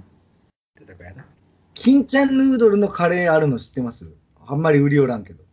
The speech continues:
Speaker 1: あー、なんか見たことある。
Speaker 2: ある？
Speaker 1: 黄色い、黄色いやつやろ。
Speaker 2: 高いよね。なんかドンキホーテとか行ったら置いてあるよね。
Speaker 1: うん。うん。
Speaker 2: あ。あ、と思って見る。
Speaker 1: そうなんや。僕食べたことないな。
Speaker 2: うんうんうん。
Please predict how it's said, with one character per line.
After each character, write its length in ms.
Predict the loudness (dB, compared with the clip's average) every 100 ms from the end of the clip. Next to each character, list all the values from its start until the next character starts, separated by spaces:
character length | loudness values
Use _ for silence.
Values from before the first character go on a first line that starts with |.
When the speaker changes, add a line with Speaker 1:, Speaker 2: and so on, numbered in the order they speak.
| _ _ _ _ _
Speaker 1:
あ 580 | 0 2 4 4 4 2
ー、 20 | 2
な 60 |
ん 20 | 0
か 80 |
見 80 | 2
た 120 | 0 0
こ 80 |
と 120 | 0 2
あ 80 |
る。 180 | 0 -4 -12 _
Speaker 2:
あ 180 | -6 0
る？ 220 | 0 0
Speaker 1:
黄 100 | 2
色 160 | 2
い、 140 | 2 -4 _
黄 140 | -2
色 140 | 0 2
い 40 |
や 140 | 0 -4
つ 40 |
や 80 | -8
ろ。 100 | -14
Speaker 2:
高 40 |
い 80 | -10
よ 140 | -8
ね。 220 | -6 -6 -6
な 80 | -8
ん 40 |
か 60 | -4
ド 160 | -4
ン 60 | -2
キ 100 | -2
ホ 100 | -2
ー 40 |
テ 80 | -2
と 100 | 0
か 80 | -2
行 80 | -2
っ 40 |
た 80 | -6
ら 120 | -6
置 180 | -4 -4
い 60 |
て 100 | -4
あ 60 | -4
る 100 | -4
よ 60 | -12
ね。 220 | -14 -16 _ -20 _ -18
Speaker 1:
う 60 |
ん。 20 | -16
う 40 |
ん。 680 | -14 -6 -4 -4 -6 -10 -14
Speaker 2:
あ。 20 | _ _ _ _ _ _
あ、 100 | _
と 100 | -20
思 80 | -20
っ 40 |
て 120 | _
見 80 | -20
る。 80 | -20 -20 _ _ _ _ _ _ _ _ _ _ _ _
Speaker 1:
そ 200 | -6 -2
う 20 |
な 100 | -2
ん 80 | -6
や。 140 | -16
僕 240 | -12 -10 -6
食 100 | -2
べ 60 | 0
た 100 | -2
こ 60 |
と 100 | -4
な 120 | -10
い 60 | -14
な。 180 | -16 -20 _ _ _ _ _
Speaker 2:
う 80 | -8
ん 20 |
う 0 |
ん 40 | -4
う 40 | -2 -4 -4 -10 -14
ん。 80 | -18